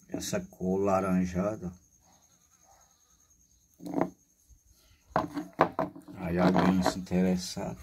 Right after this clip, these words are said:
é só entrar em contato, olha que pedra linda. Deixar aí o seu WhatsApp ou entrar em contato que eu mando o meu WhatsApp. Vai daí, mosca.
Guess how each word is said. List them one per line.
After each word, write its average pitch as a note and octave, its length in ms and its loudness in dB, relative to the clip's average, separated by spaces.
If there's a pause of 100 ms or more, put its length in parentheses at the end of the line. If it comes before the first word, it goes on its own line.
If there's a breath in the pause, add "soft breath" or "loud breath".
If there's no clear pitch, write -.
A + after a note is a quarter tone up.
(2000 loud breath)
é F#2 160 -12
só G2 420 -2
entrar F#2+ 380 -4
em F#2+ 100 -2
contato, G2 640 -4
olha F2 80 -6
que - 120 -18
pedra F2+ 360 0
linda. - 400 4 (2750 soft breath)
Deixar G#2 460 -6
aí F#2+ 120 0
o F#2 60 -4
seu G2+ 220 -4
WhatsApp G2 760 -2
ou G2+ 180 2
entrar G2 300 -2
em G2 80 -2
contato G2+ 560 0
que - 100 -16
eu G#2+ 100 -2
mando G2 300 0
o F#2+ 40 -2
meu G2 200 2
WhatsApp. F#2+ 680 0 (960)
Vai G#2 160 -8
daí, G#2 260 0
mosca. F#2 500 -6